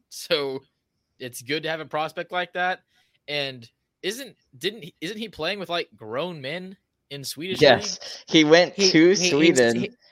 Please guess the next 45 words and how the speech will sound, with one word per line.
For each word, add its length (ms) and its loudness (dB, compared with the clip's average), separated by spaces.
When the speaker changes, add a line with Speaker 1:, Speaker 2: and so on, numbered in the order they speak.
Speaker 2:
to 100 0
Speaker 3:
yeah, 60 2
he 120 -2
Speaker 2:
play, 180 8
Speaker 3:
started 300 6
Speaker 2:
and 80 6
Speaker 3:
it, 60 2
Speaker 2:
then 140 2
they 80 6
Speaker 3:
yeah, 80 4
he 100 -2
started 400 0
Speaker 2:
put 140 10
him 120 6
in 80 -2
the 140 8
adult 480 6
league 340 -4
<laughs> 180 -8
Speaker 3:
'cause 180 -6
he's 160 -6
too 140 0
big. 340 -6
Speaker 2:
'Cause 260 2
he's 280 6
too 260 8
Speaker 3:
<laughs> 240 6
Speaker 2:
big. 380 8
So 140 8
he, 40 6
Speaker 3:
Yeah. 160 0
Speaker 2:
so 220 8
he 180 8
has 280 10
already 400 10
been 200 0
playing 460 4
in, 460 2
like, 240 2
an 160 2
A 60 4
H 160 -2
L 160 6
type 360 2
setting. 640 0